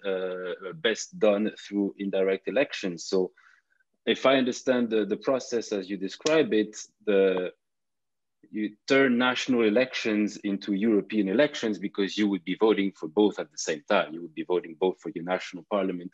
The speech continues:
and for, um, this, uh, Euro Assembly at the same time. Now, I would say that that's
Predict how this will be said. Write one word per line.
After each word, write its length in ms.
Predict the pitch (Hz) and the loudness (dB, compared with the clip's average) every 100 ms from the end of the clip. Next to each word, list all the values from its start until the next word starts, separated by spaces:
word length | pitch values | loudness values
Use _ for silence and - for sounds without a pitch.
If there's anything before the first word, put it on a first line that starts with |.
| - | -8
and 180 | 95 - - | -8 -8 -6
for, 260 | 87 85 - _ _ _ | -4 -6 -10 _ _ _
um, 600 | 82 80 78 78 78 - - - | -8 -6 -6 -8 -10 -14 -18 -20
this, 420 | - 85 - - - _ - _ _ - | -18 -14 -12 -12 -14 _ -20 _ _ -12
uh, 60 | 82 | -10
Euro 760 | 76 76 80 98 90 85 82 - | -8 -6 0 2 4 2 0 -4
Assembly 520 | - - 117 92 92 | -4 2 2 2 -2
at 140 | 85 71 | -2 -4
the 60 | |
same 300 | - 92 82 | -6 -4 -4
time. 300 | 80 107 90 | 0 0 0
Now, 260 | 92 90 87 - _ _ _ _ _ _ _ _ _ _ _ _ - | 0 0 -2 -10 _ _ _ _ _ _ _ _ _ _ _ _ -4
I 120 | 98 | 0
would 180 | 110 98 | 0 0
say 260 | - 107 98 | 0 2 2
that 180 | 98 | 0
that's 300 | 92 95 - | 0 -2 -4